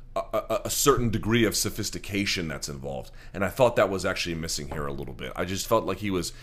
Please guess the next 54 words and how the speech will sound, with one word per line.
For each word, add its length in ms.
diving 520
for 120
left 280
hooks 340
and 100
then 140
throwing 580
a, 240
a 80
head 280
kick 320
and 120
then 140
trying 300
to 60
roast 280
the 60
body. 340
And 80
some 140
of 40
them 120
got 240
through, 180
don't 100
get 120
me 40
wrong. 340
But 100
it 40
was 100
just 140
a 40
little 260
bit 140
single-shotting. 760
Conversely, 680
you 100
saw 180
the 140
exact 520
opposite 400
from 160
Jan 200
Blachowicz. 540
In 100
his 240
case, 340
flurrying, 720
volume 540
striking. 460
And 120
he's 260
not, 360